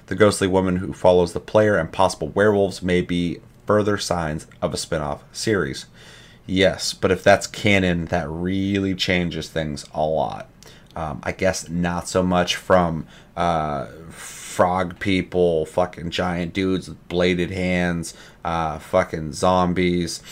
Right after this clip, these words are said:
um, uh, zombie birds, uh, mold that attacks you. I mean, but th-, but because those are such classical tropes, ghosts and werewolves, we're going into a direction that,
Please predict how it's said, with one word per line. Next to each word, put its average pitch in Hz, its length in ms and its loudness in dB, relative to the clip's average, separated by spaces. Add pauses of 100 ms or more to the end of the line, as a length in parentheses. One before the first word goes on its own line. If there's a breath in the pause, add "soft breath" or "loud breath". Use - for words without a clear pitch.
(260 loud breath)
um, 80 540 -6 (420 loud breath)
uh, 76 320 -12 (440)
zombie 92 600 0 (220)
birds, 90 800 0 (320 loud breath)
uh, 82 380 -6 (140)
mold 92 840 2
that 95 120 2
attacks 92 600 2
you. 90 420 0 (260 loud breath)
I 92 140 0
mean, 90 400 0 (420 loud breath)
but 104 140 2
th-, 92 140 -4
but 95 160 0
because 107 260 2
those 107 140 0
are 98 40 -6
such - 300 -2
classical 87 800 -2
tropes, - 640 -4 (180)
ghosts 90 540 -6
and 82 400 -6
werewolves, 101 680 -2 (360 loud breath)
we're 85 100 -8
going 101 420 2
into 90 460 -2
a 78 40 -4
direction 82 600 -4
that, 76 340 -4